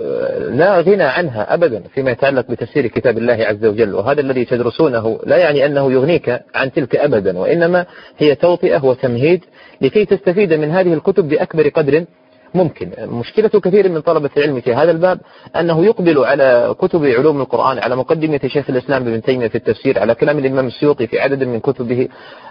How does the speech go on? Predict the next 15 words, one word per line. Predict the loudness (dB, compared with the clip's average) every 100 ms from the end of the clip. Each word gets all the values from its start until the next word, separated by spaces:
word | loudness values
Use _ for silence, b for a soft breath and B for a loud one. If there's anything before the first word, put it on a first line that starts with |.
| -8
آه، | -2 0 0 -2 -4 -2
على | -2 2 2 2 0
قواعد | 0 0 0 0 -2
منثورة | -2 -4 0 2 2
لأهل | 0 0 0
العلم | -2 -2
في | 0
هذه | 2 2
الأبواب، | 0 2 0 -2 B B 0
ولكنه | 0 2 0 0 0 2
لم | 2 2
يمهد | 0 0 0 0
نفسه | -2 0 0
ولم | 2 4 2 2
يهيئ | -2 0 0 2 2 2 0